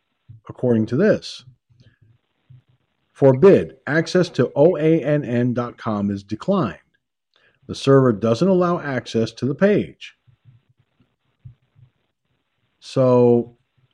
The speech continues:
are they being hacked? I don't know. And, and, and I agree with Cherokee Rose, wonder what's going on with O A N N.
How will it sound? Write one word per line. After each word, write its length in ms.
are 100
they 120
being 260
hacked? 560
I 120
don't 180
know. 280
And, 180
and, 260
and 160
I 80
agree 240
with 120
Cherokee 340
Rose, 420
wonder 240
what's 240
going 300
on 220
with 240
O 220
A 220
N 220
N. 340